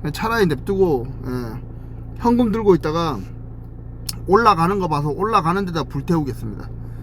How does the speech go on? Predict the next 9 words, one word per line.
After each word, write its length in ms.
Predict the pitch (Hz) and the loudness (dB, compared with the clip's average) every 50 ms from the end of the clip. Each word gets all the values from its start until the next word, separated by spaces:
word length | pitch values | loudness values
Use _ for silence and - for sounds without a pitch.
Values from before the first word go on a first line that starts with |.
| - - - - - - | -12 -12 -12 -12 -12 -12
어, 140 | - - 113 - | -10 -10 -10 -2
굳이 380 | - 156 165 175 214 214 185 151 | 0 2 2 2 2 2 2 2
내려가는 760 | 131 143 165 180 202 175 170 165 180 180 170 160 147 131 120 - - | 4 4 4 4 4 2 2 2 4 2 2 2 0 0 -4 -8 -8
하향 320 | - - 208 208 208 208 - | -6 -4 -2 -2 0 -2 -4
추세에 260 | - - 175 180 160 | -4 -2 0 0 2
있는 180 | 139 131 135 131 | 2 0 0 0
건 100 | 131 123 - | -2 -2 -2
안 140 | - 123 | -2 -2
건드릴게요. 520 | 123 135 139 147 185 185 151 117 120 117 | 0 0 0 0 0 -2 -2 -4 -6 -8